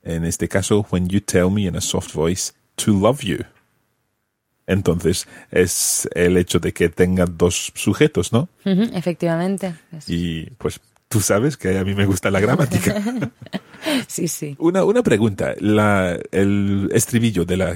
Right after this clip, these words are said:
Speaker 1: de la canción va así. "No siento penas ni dolores de cabeza, ni confusión de ninguna naturaleza, ni tampoco siento más tristeza". Entonces, en español,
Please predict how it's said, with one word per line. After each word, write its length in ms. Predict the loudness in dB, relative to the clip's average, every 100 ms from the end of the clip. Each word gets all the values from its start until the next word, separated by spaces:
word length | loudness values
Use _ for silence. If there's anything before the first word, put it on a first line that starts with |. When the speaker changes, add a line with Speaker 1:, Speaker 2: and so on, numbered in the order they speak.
| -4
Speaker 1:
de 100 | -2
la 100 | 0
canción 440 | 0 2 0 0
va 240 | -2 -2 -4
así. 260 | -4 -6 -8 -18 -6
"No 160 | -2
siento 460 | 0 0 0 0 -2
penas 340 | 0 0 0
ni 120 | 0 2
dolores 440 | 2 4 2 0
de 80 | -2
cabeza, 560 | 0 0 0 0 -4 -6 -18 -8
ni 140 | -4
confusión 680 | 0 0 0 -2 0 0 2
de 120 | 2
ninguna 500 | 2 2 2 2 2
naturaleza, 880 | 2 0 2 2 2 0 -2 -8 -8 -16 _ -4
ni 220 | 0 0
tampoco 600 | 0 -2 2 0 2 0
siento 420 | 0 -2 0 0
más 320 | 0 0 -2
tristeza". 680 | -4 -4 -2 -2 -2 -2 -8 -8 _ _ _ _ _ -6
Entonces, 500 | -2 0 0 -4 -2
en 160 | 0 2
español, 680 | 0 0 0 2 2 2